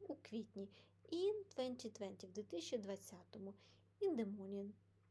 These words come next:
вранці. On ставимо перед днями,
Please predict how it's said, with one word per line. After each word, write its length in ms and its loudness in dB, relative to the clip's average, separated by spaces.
вранці. 680 -4
On 400 6
ставимо 560 2
перед 420 2
днями, 580 -4